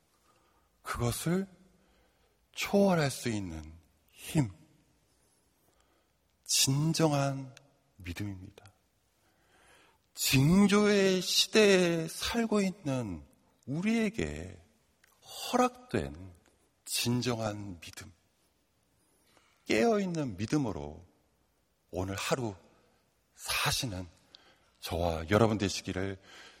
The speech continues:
주님의 이름으로 간절히, 또 간절히 축복합니다.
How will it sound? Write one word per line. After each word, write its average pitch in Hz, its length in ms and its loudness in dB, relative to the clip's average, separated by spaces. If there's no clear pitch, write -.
주님의 143 500 8
이름으로 104 560 2
간절히, 92 580 -4
또 101 100 -16
간절히 92 560 -2
축복합니다. 104 760 0